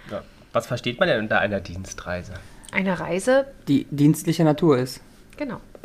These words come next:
Speaker 2: Arbeitsmäßig.
Speaker 1: Arbeitsmäßig?
Speaker 2: Ne? Man, man, äh,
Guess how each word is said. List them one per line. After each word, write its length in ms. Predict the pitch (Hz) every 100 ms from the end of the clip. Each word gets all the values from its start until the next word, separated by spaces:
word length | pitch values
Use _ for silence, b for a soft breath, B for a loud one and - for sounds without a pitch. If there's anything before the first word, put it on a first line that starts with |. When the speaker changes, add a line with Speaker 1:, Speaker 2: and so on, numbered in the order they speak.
| - - - -
Speaker 2:
Arbeitsmäßig. 920 | 185 185 185 190 175 170 185 - - - - - - -
Speaker 1:
Arbeitsmäßig? 840 | - 117 151 151 170 180 185 180 160
Speaker 2:
Ne? 240 | 214 359 - B B B -
Man, 280 | 202 208 208
man, 220 | 214 208
äh, 260 | 214 202